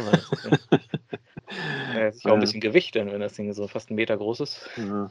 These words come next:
Speaker 2: die Schlagbohrmaschine auf jeden Fall breit halten,
Speaker 1: Ja.
Speaker 2: ne? <laughs> Ja, soll im, ja, Januar, Februar dreiundzwanzig rauskommen. Und, äh,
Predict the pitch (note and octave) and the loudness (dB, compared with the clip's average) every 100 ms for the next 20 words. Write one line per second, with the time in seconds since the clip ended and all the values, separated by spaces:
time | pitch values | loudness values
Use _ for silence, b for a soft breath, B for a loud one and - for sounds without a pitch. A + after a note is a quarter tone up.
0 | - G#2 A#2 G#2+ - G2+ F#2+ - G#2 F#2+ | -4 4 8 8 8 4 4 -2 0 2
1 | G2 F#2 F2 - F2 - F2+ F#2+ G2+ A#2+ | 0 2 0 2 0 0 -6 -4 -6 -6
2 | G2+ - - D#3 - _ - B B B | -8 -10 -8 -8 -8 _ -16 B B B
3 | F#2+ B - G2+ F#2 A#2+ C#3 C3 C3+ B2+ | -6 B 6 8 10 8 8 6 2 0
4 | A#2 - G#2 F#2+ - A2 A2+ C#3+ B2+ C3+ | -2 2 4 4 2 0 4 4 4 2
5 | C#3+ C#3 B2+ G#2 A#2 A2+ A#2+ D#3 D3+ A#2+ | 2 0 2 2 0 0 -6 -6 -8 -4
6 | C#3+ - - D#3 D#3+ D3+ - A#2 A2+ - | -4 0 2 2 0 -6 -10 -10 -8 0
7 | A2+ A2 | 4 6